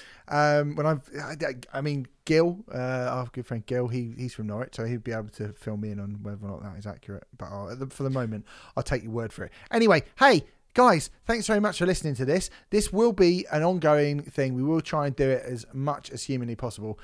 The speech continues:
We're both fairly busy with, um, other things, so, uh, sort of getting, <sighs> a time and a day when it's definitely gonna go up is maybe slightly beyond us at the moment because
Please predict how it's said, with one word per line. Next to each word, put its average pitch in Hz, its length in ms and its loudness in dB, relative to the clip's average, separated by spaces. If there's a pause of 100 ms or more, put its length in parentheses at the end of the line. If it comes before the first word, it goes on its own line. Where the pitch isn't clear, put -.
(220)
We're 139 140 0
both 170 340 4 (240)
fairly 147 400 0
busy 113 420 -6
with, 113 380 -10
um, 110 680 -10
other 107 200 -10
things, 101 400 -10
so, 104 400 -8 (320)
uh, 104 260 -10 (240)
sort - 240 -8
of - 60 -20 (880)
getting, 123 440 -6 (560)
<sighs> - 60 -8 (1300)
a 120 160 -8
time 139 380 -2
and 127 80 -4
a - 40 -8
day 131 400 -4
when 123 140 -6
it's 120 140 -12 (120)
definitely 123 380 -10
gonna 131 180 -6
go 135 220 0
up 147 220 -2 (600)
is 165 240 0
maybe 165 600 4
slightly 143 600 -2
beyond 123 320 -2
us 110 120 -10
at - 60 -10
the 113 60 -10
moment 110 340 -6
because 131 560 -8